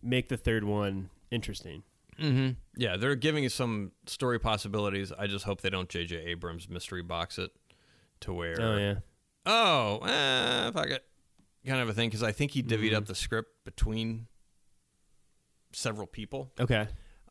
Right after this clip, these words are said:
Speaker 2: Um, like, each movie had a main writer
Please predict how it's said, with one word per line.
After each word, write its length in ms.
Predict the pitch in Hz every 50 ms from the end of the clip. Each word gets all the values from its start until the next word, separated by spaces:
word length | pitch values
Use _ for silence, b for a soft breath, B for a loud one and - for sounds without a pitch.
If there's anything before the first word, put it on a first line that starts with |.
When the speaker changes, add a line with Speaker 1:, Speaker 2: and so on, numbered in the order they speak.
| - -
Speaker 2:
Um, 600 | 90 92 87 85 80 80 80 82 92 98 104 107 - _ -
like, 300 | - 113 104 95 - -
each 240 | - 120 104 - -
movie 320 | 113 110 104 98 98 90 90
had 320 | 92 92 90 87 87 80 - _ -
a 80 | 98 95
main 300 | 95 92 87 87 82 82
writer 320 | 87 87 85 85 76 -